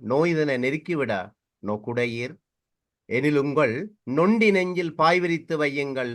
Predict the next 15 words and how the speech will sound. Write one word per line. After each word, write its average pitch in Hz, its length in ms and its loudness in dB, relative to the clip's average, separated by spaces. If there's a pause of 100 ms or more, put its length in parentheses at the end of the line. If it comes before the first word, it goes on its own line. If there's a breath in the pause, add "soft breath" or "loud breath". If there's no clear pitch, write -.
பகுத்தறிவு 135 640 -2
நல்லெண்ணம் 117 640 -8 (120)
படுத்து 101 420 -6
தூங்க." 85 300 -14 (1300)
அத 101 180 -4 (300)
கேசவன் 107 460 -6
அழகா 104 400 -4
அதை 98 140 -4
விரிவா 120 340 -4
சொல்லியிருக்கிறார். 92 600 -12 (320)
உண்மையில 170 340 2
இந்த, 156 200 -2 (220)
இதெல்லாம் 151 420 0
நீங்கள் 151 320 -2
வந்து 151 300 -4